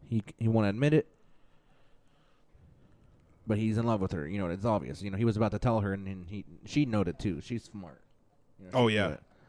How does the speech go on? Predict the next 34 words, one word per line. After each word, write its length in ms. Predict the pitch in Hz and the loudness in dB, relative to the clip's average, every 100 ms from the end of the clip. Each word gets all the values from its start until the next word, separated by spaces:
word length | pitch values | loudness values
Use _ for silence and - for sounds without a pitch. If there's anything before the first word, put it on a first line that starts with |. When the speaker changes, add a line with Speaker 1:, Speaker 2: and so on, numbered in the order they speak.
| - - - _ - _ - | -20 -20 -20 _ -20 _ -2
Speaker 1:
And 180 | 107 104 | 2 6
we'll 100 | 113 | 6
get 140 | 113 - | 6 2
to 60 | 107 | 0
that 140 | 92 | 0
in 60 | 82 | 0
a 60 | |
little 160 | 90 82 | 0 2
bit. 220 | 95 73 | 0 0
But, 120 | 87 67 | -2 -2
uh, 340 | 90 92 76 52 50 - - _ - _ _ - | 0 0 0 -6 -12 -20 -20 _ -20 _ _ -6
he 100 | 117 | 4
doesn't 220 | 117 113 | 4 4
wanna 160 | 110 107 | 0 0
become 360 | 104 104 104 _ _ _ - | -2 -4 -6 _ _ _ -2
Nigma 320 | 135 139 120 117 | 2 2 2 0
because 200 | 113 107 | 0 0
he's 140 | 107 | 0
afraid. 340 | 107 110 101 | -2 -2 0
No, 80 | 131 | 0
he 60 | 139 | 2
doesn't 180 | 147 131 | 2 0
wanna 100 | 117 | -8
become 220 | 110 107 | -10 -4
the 80 | 110 | 6
Riddler 280 | 147 123 | 8 8
because 200 | 113 110 | 4 2
he's 100 | 110 | -2
afraid 240 | 104 107 95 | -4 -6 -4
the 80 | 98 | -2
Riddler 260 | 98 95 | -2 0
will 160 | 92 90 | 0 -2
kill 420 | - 101 87 90 - - - - - - - - - - - | -2 -2 -2 -4 -10 -20 -20 -20 -20 -20 -20 -20 -20 -20 -16
Lee 320 | - 135 - | -6 -6 -6